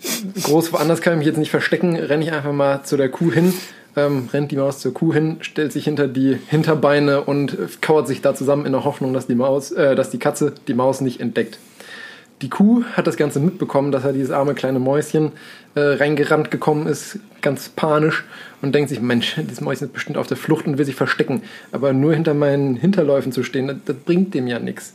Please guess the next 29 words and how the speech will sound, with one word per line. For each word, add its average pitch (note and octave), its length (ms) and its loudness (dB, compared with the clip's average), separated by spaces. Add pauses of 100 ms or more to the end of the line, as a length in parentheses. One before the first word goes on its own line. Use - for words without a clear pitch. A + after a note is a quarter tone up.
(680)
Ja, C3 320 -2 (180)
ist E3+ 160 2
zwar D#3+ 140 2
nicht D#3+ 160 0
ganz C#3+ 180 0
schön, F#3+ 300 4
aber D3 380 2
ich - 100 -4
hab D#3+ 100 -2
keine D#3 220 0
andere C#3+ 200 0
Möglichkeit, D3+ 500 2
der C#3+ 60 2
Maus D3 260 0
zu C3+ 100 -4
helfen. D#3+ 400 2 (200)
Ich - 100 -18
versuch's D#3+ 320 -2
mal C#3+ 140 0
zu D3 100 -6
verstecken.“ D#3+ 520 0 (400)
Und C3+ 260 -2 (300)
gesagt, D3 320 2
getan, D3+ 440 0 (260)
setzt D#3+ 360 0
die C3+ 60 -6
Kuh E3+ 320 2
einen C#3 220 0
riesengroßen C#3+ 840 2